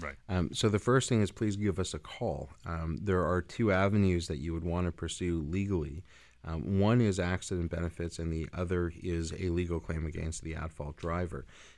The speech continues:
Speaker 2: And so if we're talking about, um, someone who has died, um, you know, i-, it's gonna be less important that you do this quickly. Obviously, um, if it's someone who's been critically injured, you wanna make sure that they have, you know, enough money to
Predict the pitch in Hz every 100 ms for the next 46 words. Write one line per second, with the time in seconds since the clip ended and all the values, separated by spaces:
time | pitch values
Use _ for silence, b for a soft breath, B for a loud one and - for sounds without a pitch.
0 | B 95 87 95 92 92 101 110 123 131
1 | 127 110 90 95 85 85 - - b b
2 | - 90 85 85 73 - 101 92 87 80
3 | 90 82 90 82 - - - 98 87 78
4 | 71 73 73 85 82 78 76 101 101 -
5 | 113 107 110 - - 131 131 127 104 98
6 | 90 90 110 101 - 90 - 104 85 87
7 | 78 90 78 90 80 78 - 87 82 76
8 | 71 64 95 92 90 85 90 82 80 85
9 | 80 - 101 - 87 110 117 101 90 90
10 | - 87 - 82 98 127 - 80 B B
11 | B B 104 98 95 95 87 - 95 90
12 | 85 85 78 92 90 90 90 - 92 85
13 | 87 87 - 87 92 90 85 - 82